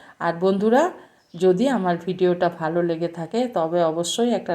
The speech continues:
লাইক করবেন আর সাবস্ক্রাইব করে আমার চ্যানেলটির পাশে থাকবেন। এইভাবে ঘুরিয়ে ফিরিয়ে সমস্ত পকোড়াগুলোকে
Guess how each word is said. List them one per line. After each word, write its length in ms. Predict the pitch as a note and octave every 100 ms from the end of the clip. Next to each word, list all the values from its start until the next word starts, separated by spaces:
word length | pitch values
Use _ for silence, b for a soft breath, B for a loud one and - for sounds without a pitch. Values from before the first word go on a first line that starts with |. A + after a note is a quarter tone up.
| E3
লাইক 200 | D#3+ E3
করবেন 360 | - F3+ F3 A#3+ D#4+ B B B
আর 120 | D#3+
সাবস্ক্রাইব 640 | - E3 - - F#3 F3 F3
করে 160 | F3+ A3
আমার 280 | E3+ E3 E3
চ্যানেলটির 500 | E3+ E3 E3 E3 E3
পাশে 260 | E3 -
থাকবেন। 420 | F3+ F3 F3 A3 D#4+ - - b b b -
এইভাবে 380 | G#3+ A#3 A#3+ A#3
ঘুরিয়ে 340 | E3+ F3+ F#3 F#3
ফিরিয়ে 280 | F#3+ A3+ C4
সমস্ত 480 | E3+ D#3+ F3 F3 B3+ E4
পকোড়াগুলোকে 840 | E3 D3+ E3 E3 E3 E3+ E3+ F3